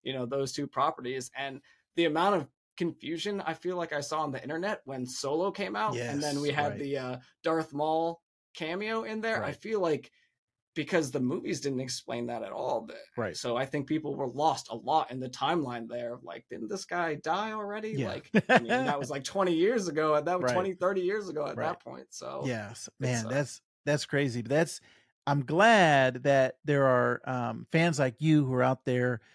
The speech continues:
Speaker 2: putting out the knowledge and, and helping people along the way, 'cause that's what I'm trying to do, and, and I like it, you know, seeing others, um, along that same path. So, man, I love hearing all of these things about, um, Star Wars, and I've also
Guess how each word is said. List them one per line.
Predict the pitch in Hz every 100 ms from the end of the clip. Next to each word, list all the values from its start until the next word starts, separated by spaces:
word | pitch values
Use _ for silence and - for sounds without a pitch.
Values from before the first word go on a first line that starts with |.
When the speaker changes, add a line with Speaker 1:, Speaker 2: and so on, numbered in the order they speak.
| _ _ -
Speaker 2:
putting | 175 156 139
out | 123 -
the |
knowledge | 123 139 147 143 139 127
and, | 120 123
and | 139 113
helping | 110 139 - 127
people | - 131 120 110 - _ _ 139
along | 131 131 127
the | 110
way, | 120 120 107
'cause | 127 110 - -
that's | 143 -
what | 131 - _ _ 139
I'm | 139
trying | - 131
to | 120
do, | 123 127
and, | 117 113 143
and | 120
I | 117
like | 131 139 -
it, | - _ -
you | 127
know, |
seeing | 113 - 170 131
others, | 123 120 110 - - _ _ -
um, | 120 113 113
along | 135 131 127
that | 117 117
same | - 117 104
path. | 131 123 113 -
So, | 117
man, | 131 190 156
I |
love | 151 151 170 170 156 - _ _ -
hearing | 151 156 151
all | 135 143
of | 139
these | 139 131 -
things | 135 135 131 117
about, | 123 127 127 127 _ _ _ _ _ -
um, | 120 110
Star | - 156 147
Wars, | 147 151
and | 165 180
I've | 196
also | 202 185 160 147 139